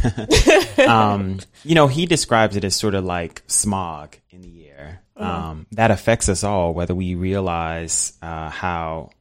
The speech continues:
Speaker 1: how it's affecting us or not, um, even if it's not entirely visible. And so,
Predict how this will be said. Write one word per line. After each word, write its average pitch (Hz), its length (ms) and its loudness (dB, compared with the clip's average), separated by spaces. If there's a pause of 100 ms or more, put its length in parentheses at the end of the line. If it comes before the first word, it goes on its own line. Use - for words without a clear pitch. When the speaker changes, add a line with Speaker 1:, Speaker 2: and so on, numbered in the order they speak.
(160)
Speaker 1:
how 92 240 -8
it's - 160 -12
affecting 85 400 -12
us 82 180 -10
or 80 60 -10
not, 82 500 -8
um, 80 460 -12 (560)
even 113 240 2
if 101 120 -4
it's 95 140 -6
not 95 160 -2
entirely 85 460 -12
visible. 82 480 -12
And 80 100 -20
so, 82 540 -6